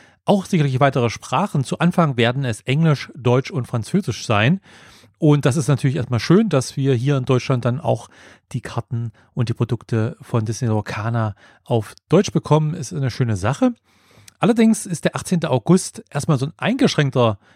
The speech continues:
Erscheinungstermin, denn erstmal wird es, ja, Disney Lorcaner, das erste Kapitel, nur im spezialisierten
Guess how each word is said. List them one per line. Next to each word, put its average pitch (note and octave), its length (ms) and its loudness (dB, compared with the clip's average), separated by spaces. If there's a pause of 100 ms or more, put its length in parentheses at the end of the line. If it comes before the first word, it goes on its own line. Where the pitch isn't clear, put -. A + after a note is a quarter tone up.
(100)
Erscheinungstermin, A#2 800 0 (380)
denn C#3+ 160 2
erstmal D#3+ 600 2
wird C3+ 140 -2
es, - 340 -6 (360)
ja, A2 320 -4
Disney B2 180 -2
Lorcaner, C3 800 -2 (120)
das A#2+ 200 -6
erste - 220 -4
Kapitel, C3 460 0 (300)
nur E3+ 320 4
im D3 140 -2
spezialisierten C3 800 -2